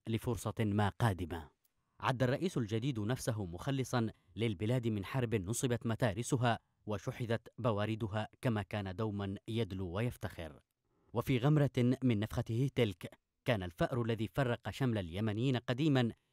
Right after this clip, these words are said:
يحفر من تحت كرسي السلطة، بل كان يحكم بضعف هادي وقلة حيلته. في الشمال كانت رياح العاصفة القادمة تنفض غبارها وتقوض الدولة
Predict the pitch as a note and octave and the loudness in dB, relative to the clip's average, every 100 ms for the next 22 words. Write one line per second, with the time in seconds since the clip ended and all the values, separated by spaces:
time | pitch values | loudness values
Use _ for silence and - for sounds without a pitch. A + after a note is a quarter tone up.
0 | _ - C3+ - C3 A#2+ A#2+ B2 B2 C3 | _ -2 0 2 2 4 2 0 0 -2
1 | - A#2+ - A2 - G#2+ A#2+ A#2 F#2+ F2 | -6 -6 -4 -4 -2 -4 -4 -6 -6 -8
2 | E2+ _ _ - - C3+ C#3 - - A#2 | -10 _ _ -16 0 2 2 -2 -4 -2
3 | E2+ G#2+ - - A#2+ G2+ G#2 A2 - A2 | 0 -2 -4 0 0 0 -2 -2 -2 0
4 | A2+ G#2 G#2+ - A#2 - G2+ F#2+ - C#3+ | 0 0 -4 -4 -4 -2 -2 -4 -2 0
5 | F2+ - G2 - _ _ _ _ _ - | -2 -4 -10 -10 _ _ _ _ _ -6
6 | D#3 C#3 B2+ C3 D#3 - - A#2 F#2+ A2 | -2 2 4 4 2 0 0 0 0 -2
7 | A2+ D3 - A#2 F2+ G2 - - C#3 B2+ | 0 0 0 -2 0 -4 -4 -6 -4 -4
8 | G#2+ - A2 C3 A#2+ A#2 C3+ C#3+ B2 A2 | -2 -2 0 0 0 -2 -2 -2 -2 -6
9 | G2 A#2 C3 A#2 A#2 A#2 - _ _ G2 | -4 2 2 2 0 -2 -4 _ _ -2
10 | A2+ B2 - B2+ A2 G2+ F#2+ C3 A#2 A#2 | -2 -2 0 0 2 -2 0 0 0 -2
11 | A2+ | -4